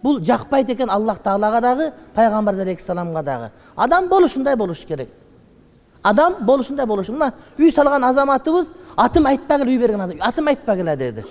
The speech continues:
Үй тойго дагы келген жери жок, башка дагы кылган жери жок. «Атым айтпай эле койгула, Кудайым билсин», — деди. Ana.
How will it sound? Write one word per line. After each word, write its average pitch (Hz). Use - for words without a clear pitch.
Үй 262
тойго 311
дагы 294
келген 254
жери 202
жок, 175
башка 254
дагы 269
кылган 220
жери 190
жок. 151
«Атым 262
айтпай 294
эле 302
койгула, 302
Кудайым 233
билсин», — 180
деди. 120
Ana. 170